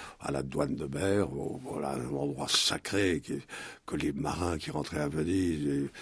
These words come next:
euh, regardaient avec, euh, avec une émotion considérable quand ils avaient parcouru des distances considérables. Bon, il, il installe, euh, une espèce de bordel contemporain, voilà. Et, euh,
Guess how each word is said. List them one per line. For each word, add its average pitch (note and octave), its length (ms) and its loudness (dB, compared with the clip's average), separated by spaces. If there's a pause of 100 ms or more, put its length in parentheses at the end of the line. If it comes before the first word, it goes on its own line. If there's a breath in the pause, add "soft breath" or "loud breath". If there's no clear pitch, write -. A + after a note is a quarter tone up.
(300 loud breath)
euh, - 320 -2
regardaient D#2+ 540 2
avec, D2 360 -2
euh, E2+ 100 -2 (420 soft breath)
avec D#2+ 260 -2
une F2+ 120 2
émotion E2+ 400 2
considérable E2+ 600 -2
quand C#2+ 220 -6
ils D2 120 -4
avaient C#2+ 120 -2
parcouru - 500 -4
des D2 120 0
distances D#2 420 -6
considérables. - 420 -6
Bon, D3+ 180 0
il, - 600 -10
il D2 60 0
installe, G#2 480 -2
euh, C#2+ 220 -6 (540)
une C#2+ 80 -8
espèce E2+ 260 -4
de D#2 100 -4
bordel C2+ 420 -6
contemporain, C#3 520 -4
voilà. C#3 240 0 (800 loud breath)
Et, G2+ 260 8
euh, D2+ 600 4